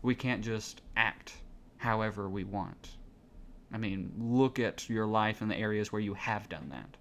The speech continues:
Many times it leads to heartache, it leads to restlessness, anxiety, depression,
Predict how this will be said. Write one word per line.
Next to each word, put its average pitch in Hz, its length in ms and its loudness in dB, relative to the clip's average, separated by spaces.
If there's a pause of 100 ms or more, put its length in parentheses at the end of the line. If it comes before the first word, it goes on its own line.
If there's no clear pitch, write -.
(1160)
Many 123 220 0
times 123 340 -2
it - 220 -8
leads 113 400 2
to 104 260 0
heartache, 120 540 6
it 90 120 -6
leads 104 360 0
to 104 240 -2
restlessness, 127 720 0
anxiety, 104 640 0
depression, 131 640 -2